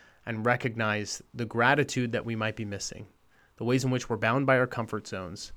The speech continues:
and the ways in which God is stretching us to receive his blessing. So let's set aside our own expectations and plans, our own ideas of what will make us happy, and simply take a step back and recognize, like, "Wow,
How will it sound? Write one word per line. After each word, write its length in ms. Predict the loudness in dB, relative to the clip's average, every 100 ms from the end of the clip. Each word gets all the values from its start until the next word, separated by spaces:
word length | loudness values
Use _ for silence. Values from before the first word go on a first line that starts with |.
| -18 _ -10
and 120 | -6
the 40 | -2
ways 200 | 0 0
in 80 |
which 160 | -2 -2
God 200 | 0 0
is 60 | -2
stretching 560 | -4 -2 -2 0 -2
us 380 | -4 -6 -8 -10 _ _ -20 _ _ -8
to 100 | -4
receive 320 | -2 0 2
his 140 | 0
blessing. 480 | 0 -4 -4 -8 -12 -16 _ _ _ _ _ _ _ _ _ _ _
So 160 | -4 0
let's 160 | 2
set 180 | 6 8
aside 320 | 8 8 8
our 120 | 8 6
own 100 | 4
expectations 680 | 2 4 4 4 4 2 0
and 100 | 0
plans, 580 | 0 0 -2 -6 -12 -16 _ -6
our 120 | 0 4
own 100 | 6
ideas 460 | 6 8 8 6
of 80 | 4
what 100 | 2
will 80 | 2
make 220 | 2 0
us 100 | -2
happy, 460 | -2 -4 -4 -8 -8 _ _ _
and 100 | -10
simply 220 | -4 -2
take 220 | 2 2 2
a 40 |
step 280 | 2 2 4
back 380 | 2 2 -2 -20 _ _ _ _ _ -4
and 160 | 2
recognize, 500 | 4 4 2 0 0
like, 140 | -4 -4
"Wow, 380 | 0 2 0